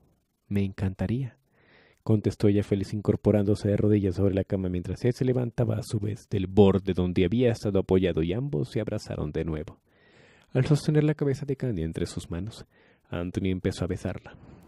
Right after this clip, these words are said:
apropiándose totalmente de sus labios, olvidando del lugar donde estaban y de donde los lo comprometedor que podría llegar a ser el asunto, pero ambos habían estado a la espera de hacerlo de nuevo.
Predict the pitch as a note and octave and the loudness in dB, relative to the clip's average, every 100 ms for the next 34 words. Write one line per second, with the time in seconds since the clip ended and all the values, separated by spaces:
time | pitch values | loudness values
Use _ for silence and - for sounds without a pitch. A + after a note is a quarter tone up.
0 | - - A#2 C#3 D3 C#3+ B2+ C3 B2+ B2+ | -10 -6 0 0 0 0 0 0 2 0
1 | B2+ A2+ G#2+ G#2 G#2+ A2+ G#2+ F#2+ G2 F2+ | -2 -2 0 0 -2 -2 -2 -4 -2 -2
2 | F#2+ F#2 F#2 F2+ F2+ F#2+ - F#2+ F#2 F2+ | -2 -4 -4 -4 -2 -2 -4 -4 -4 -2
3 | F#2 G2+ F#2+ G2+ F#2+ F#2+ F#2+ F2+ F#2 F2+ | -2 -4 -6 -4 -6 -4 -2 -4 -6 -6
4 | F#2+ - - _ _ _ _ _ _ _ | -6 -10 -20 _ _ _ _ _ _ _
5 | - A2+ B2 A#2 B2 A#2+ A#2 A2+ A2+ A2+ | 6 6 6 2 2 2 0 4 6 4
6 | - A2+ A2 G#2+ A2 A2+ A2 A2 G#2+ - | 2 2 4 4 2 2 0 -2 -4 -4
7 | A#2 G#2 F#2 F2+ G#2+ G#2 G2+ F#2 - - | -4 -2 -2 -4 -6 -6 -8 -10 -12 -20
8 | - _ _ - F2 E2 D#2+ F2+ G2 G2+ | -20 _ _ -6 -2 0 -2 0 0 0
9 | G2 G2 G2 - F#2+ F#2 F2+ G2 - - | -4 -6 -8 -8 -6 -4 -4 -8 -10 -6
10 | F2+ F#2+ - - E2+ - E2 E2 D2 D2 | -6 -6 -8 -6 -6 -4 -4 -4 -6 -8
11 | - | -10